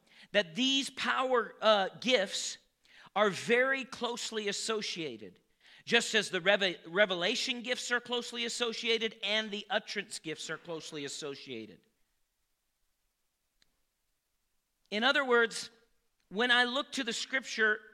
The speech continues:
and I look at, like, the vocal gifts, diverse tongues, prophecy, the interpretation of tongues, they intermingle. In fact, it, sometimes it's hard to, to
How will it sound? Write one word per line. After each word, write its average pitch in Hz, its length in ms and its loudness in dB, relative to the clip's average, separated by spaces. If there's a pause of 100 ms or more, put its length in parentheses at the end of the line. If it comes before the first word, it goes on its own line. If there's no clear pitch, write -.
and 196 120 2
I 202 120 4
look 233 280 -2
at, 233 140 -4
like, 208 180 0
the 202 100 -4
vocal 190 580 -2
gifts, - 560 -12 (1500)
diverse 208 520 2
tongues, 135 500 -6
prophecy, 196 720 -4 (460)
the 175 100 -6
interpretation 190 760 -4
of 139 100 -10
tongues, 123 400 -10 (800)
they 196 200 2
intermingle. 208 680 -2
In - 880 -20
fact, 233 220 0
it, 185 100 -10
sometimes 247 340 0
it's 202 100 -6
hard 220 360 0
to, 165 200 -2 (400)
to - 120 -8